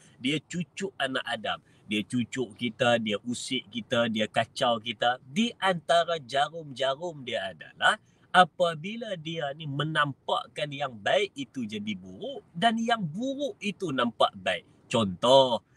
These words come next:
kita buat ibadat banyak, iblis bisik pada kita. Dia tak bisik, dia kata, "Tak sah buat ibadat." Dia akan bisik pada kita supaya dia sebut, "Hmm, kamu ni ibadat tiap-tiap malam tak letih ke? Penat, oh, bulan Ramadan ni esok nak kerja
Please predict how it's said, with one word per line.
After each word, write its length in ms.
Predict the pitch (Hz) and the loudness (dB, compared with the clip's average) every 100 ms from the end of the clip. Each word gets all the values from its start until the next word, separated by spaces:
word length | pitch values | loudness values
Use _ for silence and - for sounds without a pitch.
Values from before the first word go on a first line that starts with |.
| _ | _
kita 480 | - 123 - 117 107 | -6 -4 0 -2 0
buat 320 | 113 110 - | 0 -2 -2
ibadat 560 | 110 104 107 107 117 - | -8 -4 -4 0 -2 -2
banyak, 640 | 104 101 98 101 98 95 90 110 | -6 -6 -6 -8 -6 -8 -6 -4
iblis 480 | 117 104 110 95 | -4 -2 -2 -2
bisik 480 | 92 101 - 120 95 | -4 -6 -6 -12 -14
pada 320 | - 98 95 92 | -10 -8 -6 -6
kita. 320 | 185 139 180 | -8 -2 0
Dia 240 | 185 240 - | 2 4 4
tak 240 | - 143 | 0 0
bisik, 320 | 123 - 110 | -2 -2 -8
dia 160 | 101 98 | -6 -6
kata, 240 | 90 - | -2 -4
"Tak 240 | - - - | -4 -8 -6
sah 240 | - 101 | -4 -4
buat 240 | 98 113 98 | -4 -6 -6
ibadat." 640 | 95 85 - - 254 214 - _ - - | -8 -6 -2 0 0 -2 -12 _ -12 -2
Dia 200 | 220 185 | 0 2
akan 160 | 175 147 | 0 0
bisik 400 | 143 - 135 131 | -4 -4 -6 -4
pada 240 | 127 123 | -2 -2
kita 400 | 110 113 - 175 | -4 -6 -6 -6
supaya 320 | 139 135 139 | -6 -4 -4
dia 160 | 135 147 | -4 -10
sebut, 400 | 147 226 294 - _ _ 156 | -10 -2 0 0 _ _ -2
"Hmm, 160 | 156 113 | 0 2
kamu 400 | 107 127 131 127 | 2 2 0 -2
ni 100 | 127 | -4
ibadat 480 | - 120 120 127 - | -4 -2 0 0 -4
tiap-tiap 320 | 165 120 120 | -6 -6 -6
malam 320 | 113 120 120 - | -2 -2 -2 -2
tak 160 | 131 127 | -4 -4
letih 480 | 113 - 143 101 107 | -10 -6 -4 -2 -2
ke? 80 | 117 - - | -2 -2 -6
Penat, 480 | 127 135 147 143 151 | -4 2 4 4 0
oh, 320 | 165 160 139 | -4 -4 -4
bulan 320 | 131 143 139 | 0 4 4
Ramadan 560 | 143 143 147 156 147 143 | 4 0 0 2 2 0
ni 80 | |
esok 400 | 143 139 - 165 | -10 -8 -6 -6
nak 160 | 120 110 | -8 -8
kerja 320 | 107 98 104 | -8 -2 -2